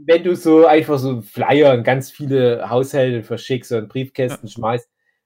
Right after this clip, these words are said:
Speaker 1: hast du vielleicht so ein Prozent, wo irgendwie eine Antwort kommt. Das heißt, ich müsste mal wirklich ganz, ganz lange, ganz viel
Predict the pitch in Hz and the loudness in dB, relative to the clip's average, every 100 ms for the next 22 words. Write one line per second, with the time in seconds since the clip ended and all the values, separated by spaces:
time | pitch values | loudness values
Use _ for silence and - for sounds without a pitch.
0 | - 113 113 135 143 139 139 - 139 170 | -2 -2 -2 2 2 2 -2 0 2 0
1 | 185 156 143 - 151 156 151 143 143 147 | 0 -4 -4 -2 -2 -2 -4 -2 0 0
2 | 143 123 127 127 127 - 139 139 113 - | -4 -6 -6 -4 -6 -8 -6 -8 -8 -8
3 | 101 92 - _ _ _ - 143 202 - | -8 -8 -14 _ _ _ -4 -2 -2 -6
4 | 123 175 214 - 160 147 151 196 196 - | -8 -6 -6 -10 -4 0 0 -2 -6 -12
5 | _ 165 208 339 - - 208 220 202 196 | _ 0 0 -4 -16 -4 -4 -4 -2 2
6 | 202 220 208 208 220 247 - - 196 202 | 2 0 -4 -2 -4 -6 -18 -18 -8 -4
7 | 233 233 | -2 -2